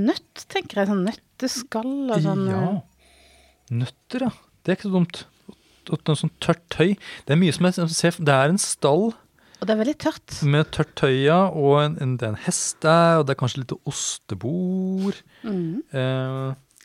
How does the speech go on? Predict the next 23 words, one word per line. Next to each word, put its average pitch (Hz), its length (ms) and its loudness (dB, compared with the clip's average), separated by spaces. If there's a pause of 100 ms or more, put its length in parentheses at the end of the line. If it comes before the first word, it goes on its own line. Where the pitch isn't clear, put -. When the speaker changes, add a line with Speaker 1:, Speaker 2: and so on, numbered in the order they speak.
Speaker 1:
Litt 220 300 -6
sånn 247 240 -4 (320)
<laughs> - 400 0
yoghurt, 220 680 -4
eller? 160 200 2
Speaker 2:
Litt 196 80 2
yoghurt. 165 480 2
Noen 151 380 2
brenner 143 240 2
bråte, 147 520 0 (220)
eh, 147 400 -2
i, 147 160 -4
Speaker 1:
Ja. 135 380 -2
Speaker 2:
borti 139 340 -6
horisonten 127 420 -4
der. 160 280 0 (1080)
Eh, 117 260 -4
og 117 360 -2
det 117 80 -6
ligger 113 140 -4
noen 110 140 -6
gamle 107 240 -6
epler 98 240 -12